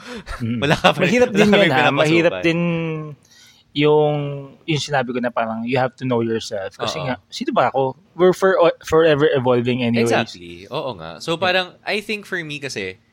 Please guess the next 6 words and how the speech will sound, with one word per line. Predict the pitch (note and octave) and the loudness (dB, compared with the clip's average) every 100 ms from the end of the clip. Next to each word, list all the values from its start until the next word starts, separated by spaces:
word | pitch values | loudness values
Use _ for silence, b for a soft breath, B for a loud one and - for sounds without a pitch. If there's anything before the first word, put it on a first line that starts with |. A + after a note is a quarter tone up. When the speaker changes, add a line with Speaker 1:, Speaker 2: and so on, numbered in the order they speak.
| _ _ _ _ - | _ _ _ _ -8
Speaker 1:
whoever | G#3 E3+ F#3+ F3+ G#3 | -4 0 -2 -2 -6
that | F3 C#3+ - - | -2 -4 -4 -10
person | C#3 C3 C3+ B2 | -10 -8 -10 -10
becomes, | A2+ - F2 F2+ C#3+ - - | -12 -10 -12 -12 -16 -18 -14
like, | B2 B2 | -8 -8
whoever, | - D#3 D3 C#3 C#3 C3+ C3 | -8 -4 -4 -4 -6 -8 -10